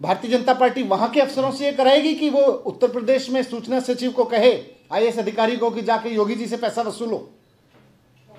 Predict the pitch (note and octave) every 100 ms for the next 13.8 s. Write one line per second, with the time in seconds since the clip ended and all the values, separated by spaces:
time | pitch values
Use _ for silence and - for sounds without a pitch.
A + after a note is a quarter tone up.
0 | - - E3 G3+ F#3 A3 A#3+ A3 A3 A3
1 | A3+ A3+ G#3+ - A#3 A#3 A#3 B3+ A#3 G#3+
2 | A#3 A3+ A3 G#3 A#3 A3 A3 A3 G#3+ A#3
3 | G#3 F3+ - - _ _ _ _ _ _
4 | _ _ _ - A3 D4 D4+ - - A3+
5 | A#3+ B3 C4+ C4 - - _ F3 F#3+ -
6 | A3+ A#3+ B3 B3 G#3+ F3+ A3+ A3+ A#3 C#3+
7 | B2+ F#3+ F#3+ C4 C4+ A#3 G3+ A3 F#3 F#3
8 | G3 F#3 F3+ F3+ F3 F3 - B3 C4+ -
9 | - _ _ _ _ _ _ _ _ _
10 | - G#3 - A3 A3+ A3+ A3 F3+ G3 D4
11 | - A#3 A#3 A3+ B3 B3+ A#3 G#3+ F#3 -
12 | G#3+ G3+ G3 G#3 G3 G#3 G3+ F3+ G3 F#3+
13 | F#3+ E3+ F#3 A3+ F3+ B3+ C4+